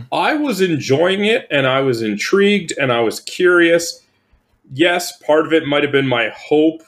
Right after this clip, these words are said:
ruining it for me by making me believe that there was gonna be some sort of twist here.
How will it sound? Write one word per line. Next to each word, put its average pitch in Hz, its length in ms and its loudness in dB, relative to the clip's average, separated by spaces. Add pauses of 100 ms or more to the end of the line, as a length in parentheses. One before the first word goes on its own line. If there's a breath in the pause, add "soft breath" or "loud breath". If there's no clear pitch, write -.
(140)
ruining 156 420 2
it 147 140 -6
for 156 220 2
me 160 180 2
by 117 240 0
making 131 420 -4
me 139 100 0
believe 123 540 0
that 123 120 -2
there 107 120 -2
was 101 120 -2
gonna 117 200 -2
be 180 160 -8
some 175 180 0
sort 165 220 2
of 160 100 -4
twist 165 340 0
here. 190 320 -2